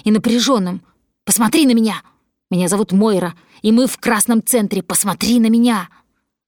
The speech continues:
Взгляд Джанин начал фокусироваться. "Мойра?" — сказала она. "Я не знаю никакой Мойры". "Тебя не пошлют в лазарет, даже не думай", — сказала Мойра.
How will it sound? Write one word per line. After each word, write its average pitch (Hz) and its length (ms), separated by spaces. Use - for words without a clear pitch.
Взгляд 185 360
Джанин 196 420
начал 196 320
фокусироваться. 165 880
"Мойра?" — 196 340
сказала 202 420
она. 196 240
"Я 202 120
не 185 80
знаю 202 360
никакой 190 420
Мойры". 190 440
"Тебя 180 180
не 180 140
пошлют 196 400
в 165 80
лазарет, 180 540
даже 190 280
не 196 140
думай", — 185 340
сказала 165 400
Мойра. 165 360